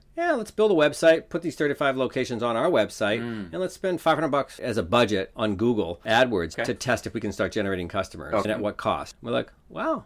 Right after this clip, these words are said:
Speaker 1: okay, this is working, so let's spend a thousand dollars over the next two weeks." And that backed out.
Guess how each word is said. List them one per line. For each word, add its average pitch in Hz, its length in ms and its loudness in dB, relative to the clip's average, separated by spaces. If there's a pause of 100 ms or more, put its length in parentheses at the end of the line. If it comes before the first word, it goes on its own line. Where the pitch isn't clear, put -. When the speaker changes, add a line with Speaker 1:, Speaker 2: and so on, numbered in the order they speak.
Speaker 1:
okay, 214 180 -10
this 190 120 -6
is 196 100 -6
working, 202 320 -4
so - 160 -6
let's 170 160 -4
spend 208 220 -6
a - 20 -6
thousand 202 380 -4
dollars 90 420 -4
over 104 160 -6
the 101 80 -6
next 92 220 -8
two 107 140 -6
weeks." 82 280 -6 (380)
And 127 100 -6
that 196 220 0
backed 107 280 0
out. 80 280 -6